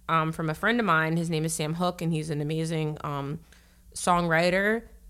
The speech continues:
And he sent me the beat and said there was, like, some, everyone has, like, their teams. So it was, like, someone in his team that d-, he said did the record. So he sent it to me, and I heard it, and I was like,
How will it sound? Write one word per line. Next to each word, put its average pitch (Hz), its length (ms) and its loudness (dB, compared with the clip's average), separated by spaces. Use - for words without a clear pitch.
And 170 300 0
he 170 100 -2
sent 202 420 -4
me 165 480 0
the 175 60 -4
beat 220 280 2
and 180 100 0
said 175 140 0
there 170 80 2
was, 165 140 -2
like, 160 200 -4
some, 196 220 0
everyone 311 320 4
has, 262 180 4
like, 196 260 2
their 196 160 6
teams. 190 460 -6
So - 220 -6
it 196 40 -2
was, 202 100 2
like, 180 120 2
someone 302 320 2
in 254 100 2
his 208 160 0
team 170 520 -2
that 143 520 -2
d-, 190 160 -4
he 202 140 2
said 185 300 4
did 165 160 2
the 151 80 2
record. 139 420 -2
So 185 80 0
he 175 60 4
sent 214 220 -2
it 190 100 -2
to 160 80 -6
me, 156 140 -2
and 151 80 -2
I 160 40 -6
heard 208 260 10
it, 156 140 2
and 165 100 0
I 160 40 2
was 156 140 -2
like, 147 200 -2